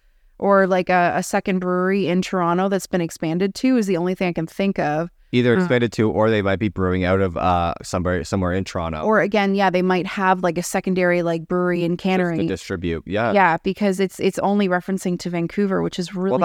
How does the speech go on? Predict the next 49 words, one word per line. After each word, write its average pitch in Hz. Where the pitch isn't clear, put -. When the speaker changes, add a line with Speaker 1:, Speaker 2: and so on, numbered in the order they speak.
Speaker 2:
that's -
Speaker 1:
really 170
Speaker 2:
awesome. 101
Speaker 1:
interesting. 82
Speaker 2:
So 143
Superflux 160
is 117
obviously 110
a 95
new 104
one, 120
um, 90
s- -
Speaker 1:
Yeah. 202
Speaker 2:
maybe 98
because 90
it's 90
probably 87
in 117
Vancouver. 90
Uh, 180
Speaker 1:
Yeah. 220
Speaker 2:
very, 139
yeah, 110
I 95
love 104
the 113
can 107
design, 95
very 98
minimalistic, 92
um, 85
and 95
that's 92
an 90
I 87
P 98
A. 90
So -
we've 117
got 123
some -
strong 127
beers 110
this -
week -
bo-, 107
on 98
both 101